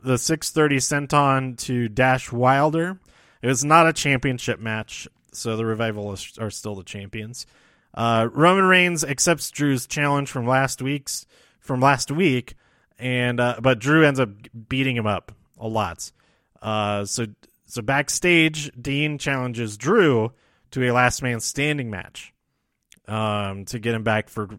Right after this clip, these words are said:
doing that to Roman, and also get him back for the, um, Falls Count Anywhere match that, that Drew absolutely destroyed him in. Um, then we have Sasha versus Natalya, which ends in a disqualification when Nia Jax and Tamina attack.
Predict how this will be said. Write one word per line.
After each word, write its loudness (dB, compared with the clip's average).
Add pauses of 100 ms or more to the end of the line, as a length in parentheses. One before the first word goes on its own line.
(100)
doing -8
that -10
to -14
Roman, 0 (340)
and -4
also 0
get 0
him -4
back 0
for -4
the, -8
um, -12 (220)
Falls 0
Count 0
Anywhere 0
match -8
that, -10 (260)
that -6 (540)
Drew 2
absolutely 0
destroyed -2
him -8
in. -14 (760)
Um, -2 (100)
then 0
we 4
have 6
Sasha 8
versus 2
Natalya, 4 (380)
which -2
ends 0
in 2
a 2
disqualification 4
when -2
Nia 2
Jax 2
and -6
Tamina -4
attack. -4